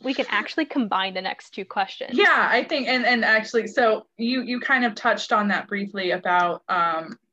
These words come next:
Speaker 2: you know, um, accessi-, I think we've, we've, we've briefly touched in a couple different areas, accessibility,
Speaker 1: Mm-hmm.
Speaker 2: um, the concept of accessibility, and,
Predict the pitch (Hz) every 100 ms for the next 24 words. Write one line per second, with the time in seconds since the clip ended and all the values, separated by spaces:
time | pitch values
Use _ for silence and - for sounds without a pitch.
0 | _ _ _ _ 202 170 147 - _ _
1 | _ _ _ _ _ _ _ _ _ 202
2 | 196 185 180 - - 220 - 247 214 202
3 | 208 247 240 220 - 208 180 _ - 214
4 | 214 339 359 220 214 196 - 185 165 180
5 | 180 170 165 - 165 165 165 - 202 -
6 | 180 170 175 156 - _ _ _ - 180
7 | 160 127 - 190 190 180 180 180 160 151
8 | - - - - - - 73 -